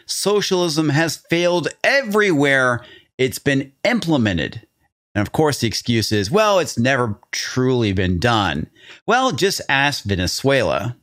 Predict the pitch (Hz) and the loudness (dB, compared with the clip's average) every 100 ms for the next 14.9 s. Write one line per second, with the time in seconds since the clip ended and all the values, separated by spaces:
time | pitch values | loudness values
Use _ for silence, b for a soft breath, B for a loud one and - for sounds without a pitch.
0 | - 233 262 226 190 160 135 147 139 120 | -4 -2 0 -2 -2 -2 -2 0 0 -2
1 | - 180 131 - - - 110 113 156 160 | -2 0 0 0 -2 0 0 2 2 2
2 | 143 135 - 147 165 190 170 151 151 - | 0 0 -2 0 0 0 0 0 0 -2
3 | 107 98 - 214 214 147 135 127 101 101 | -2 -4 -4 -4 0 0 0 0 0 0
4 | 101 156 143 82 - - B B B - | 2 2 2 -2 -10 -20 B B B -4
5 | 180 165 180 170 - 120 165 196 165 220 | -2 0 0 0 -2 -2 0 0 -2 -2
6 | 208 123 107 95 98 131 120 139 185 196 | -2 0 2 2 2 0 0 0 0 0
7 | 180 165 165 175 - - 139 135 101 101 | 0 0 -2 -4 -4 -2 0 0 0 0
8 | 104 104 107 - 101 92 90 113 143 - | 2 0 0 -2 -2 -2 0 0 0 0
9 | 139 143 B B - - - 160 170 165 | 0 -2 B B -10 -6 -2 0 2 2
10 | 160 - 123 98 120 104 69 60 - b | 0 -2 -4 0 0 0 -2 -6 -10 b
11 | b b _ _ 135 226 214 127 139 120 | b b _ _ 0 0 0 0 0 2
12 | 185 127 127 160 127 120 110 170 214 - | 2 4 2 0 0 0 2 2 0 -2
13 | - 127 120 120 - 110 - 107 110 90 | -2 0 0 -2 -2 -4 -2 0 -2 -2
14 | 117 113 104 139 107 120 120 123 | -2 -2 -2 -2 0 2 0 -2